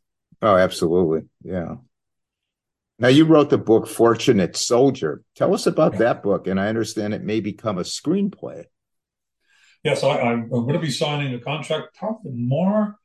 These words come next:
Speaker 2: or Friday, um, with a screenplay writer. His name is, uh, Liam Malloy.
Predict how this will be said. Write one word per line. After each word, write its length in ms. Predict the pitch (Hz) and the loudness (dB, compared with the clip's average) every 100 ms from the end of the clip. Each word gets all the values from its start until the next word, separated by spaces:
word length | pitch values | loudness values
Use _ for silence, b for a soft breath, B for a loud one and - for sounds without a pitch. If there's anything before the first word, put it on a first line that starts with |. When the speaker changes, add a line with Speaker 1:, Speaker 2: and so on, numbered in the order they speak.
| _ _ | _ _
Speaker 2:
or 180 | 120 156 139 | -12 -10 -6
Friday, 540 | 147 160 175 175 - _ _ _ _ _ | -4 0 0 0 -4 _ _ _ _ _
um, 580 | 113 113 113 113 107 107 _ _ _ _ _ _ - - | -8 -6 -4 -2 -4 -8 _ _ _ _ _ _ -20 -6
with 200 | 123 131 | -4 -4
a 220 | - 117 117 | -2 -2 -2
screenplay 480 | - 151 - 160 147 | -4 -6 -2 -2 0
writer. 360 | 156 160 160 | -2 -2 -2
His 160 | 135 113 | -4 -6
name 240 | 123 120 | -6 -6
is, 120 | 117 113 | -6 -4
uh, 40 | 113 110 | -4 0
Liam 220 | 135 131 | 0 0
Malloy. 360 | 110 120 143 | 0 0 -2